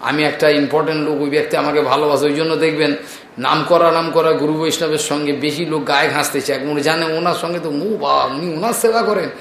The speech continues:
তার মানে উনিও বড় বৈষ্ণব।" এটা প্রতিষ্ঠা প্রাপ্তির একটা আশা থাকে। যাই হোক, এগুলো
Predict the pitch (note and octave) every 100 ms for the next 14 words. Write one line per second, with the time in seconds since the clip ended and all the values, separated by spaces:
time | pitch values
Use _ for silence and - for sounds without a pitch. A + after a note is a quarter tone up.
0 | - - D3+ F3+ F3+ E3+ F#3 F3+ E3 D#3+
1 | D3+ - A#2+ G2 - - - - - -
2 | - - - - - - D#3 E3+ A3 A3+
3 | A3+ G3 A3 - G3+ F3 D3+ - G3 D3+
4 | F3+ F3 - D#3 - A#2+ - - - -
5 | - E3 F3 F#3 E3 E3+